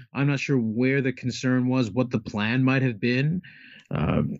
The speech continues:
it, and that's, that's fine. But I think it also just raises more questions of interest in terms of, well, okay, this is, this was a matter of respect and skill.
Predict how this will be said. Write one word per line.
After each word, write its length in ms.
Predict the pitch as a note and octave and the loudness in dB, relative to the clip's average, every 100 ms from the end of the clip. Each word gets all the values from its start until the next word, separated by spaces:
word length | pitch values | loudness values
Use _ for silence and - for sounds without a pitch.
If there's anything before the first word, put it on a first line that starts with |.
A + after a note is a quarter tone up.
| - | -10
it, 380 | - - F3+ D3+ | -8 -2 -2 0
and 140 | F3+ | 2
that's, 300 | A3+ - - | 2 -2 -4
that's 240 | - A3+ - | 0 -2 -2
fine. 360 | C#4 D#4+ B3 | -4 0 2
But 120 | F3+ | 2
I 60 | G3 | 0
think 180 | A#3 A3+ | 0 0
it 80 | G#3 | 0
also 280 | G3+ G#3+ F#3 | 0 0 -2
just 180 | F#3 | -2
raises 420 | D#3 E3 E3 D#3+ D3+ | 0 0 2 2 2
more 200 | D3+ C#3+ | 2 2
questions 580 | D3+ C#3+ - C#3 A#2+ - - - | 2 2 2 0 0 -4 -18 -4
of 180 | C#3+ B2+ | -2 0
interest 580 | C3 C#3 C#3+ B2+ A2+ - | 0 0 0 0 0 0
in 120 | B2 | -2
terms 340 | - B2+ A#2+ A#2+ | 0 0 2 0
of, 240 | G#2+ F#2+ - _ _ _ | -2 -6 -20 _ _ _
well, 240 | E2+ F2 - | -2 0 -4
okay, 280 | A2+ G3+ G#2+ | -2 0 2
this 220 | G2 - | -2 0
is, 200 | B2+ G#2+ | 0 0
this 280 | A#2 A#2 - | 0 -2 0
was 180 | A#2+ A2+ | -2 0
a 60 | A2 | 2
matter 380 | A2+ A2 A2+ G#2+ | 2 2 2 0
of 100 | G#2 | -2
respect 560 | A2 - C3+ B2 A#2+ | -4 -6 -4 -4 -2
and 140 | G2+ F2 | -2 -2
skill. 540 | - C3 B2+ A2+ | -4 0 0 -2